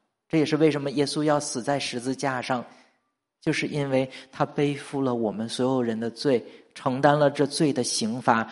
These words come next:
从而释放了我们，让我们在神的里面得自由，可以恢复与神的关系。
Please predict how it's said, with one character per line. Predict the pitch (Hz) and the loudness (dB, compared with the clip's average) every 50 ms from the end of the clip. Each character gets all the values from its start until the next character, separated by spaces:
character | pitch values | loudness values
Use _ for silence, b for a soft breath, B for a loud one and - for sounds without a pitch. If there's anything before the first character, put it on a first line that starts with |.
| B B B | B B B
从 | B - - 139 131 | B -6 -2 0 4
而 | 139 131 131 135 | 4 4 4 4
释 | - - - - - 180 165 | 2 -2 -2 0 2 2 2
放 | 156 - - - 180 160 156 143 | 2 2 4 6 6 6 6 4
了 | 127 120 110 | 2 2 2
我 | 104 110 110 104 | 2 0 0 -2
们， | 98 101 107 104 113 120 _ _ _ _ _ _ _ _ _ - | -2 -4 -8 -10 -10 -14 _ _ _ _ _ _ _ _ _ -8
让 | 123 123 127 | -6 -6 -4
我 | 120 | -4
们 | 110 110 117 117 | -6 -6 -4 0
在 | - 127 123 123 120 123 - - - - _ _ _ - | 4 4 4 4 4 0 -6 -20 -20 -20 _ _ _ -20
神 | - - - 131 120 131 | -14 -8 -6 -4 -2 0
的 | 139 139 | 0 0
里 | 135 127 123 113 | 0 0 -4 -4
面 | 117 127 127 123 123 | -2 -2 -2 -2 -2
得 | 123 120 117 | -2 -4 -4
自 | 110 - - - 151 135 | -2 -2 0 2 4 4
由， | 123 123 120 117 127 - B B B B B | 6 6 6 4 4 2 B B B B B
可 | - - 143 | -4 -2 -2
以 | 127 123 | 0 -2
恢 | 117 - - 143 135 127 | -2 2 4 4 4 4
复 | 127 - - - 143 135 127 110 | 0 -6 -4 0 2 2 2 2
与 | - - 117 110 | 0 -2 -2 -2
神 | - - 117 107 107 113 | -2 0 -2 -2 0 0
的 | 120 113 | -2 -2
关 | - - 123 120 123 123 123 | 0 0 0 0 0 -4 -6
系。 | - - - - 127 107 | -8 -8 -8 -6 -8 -8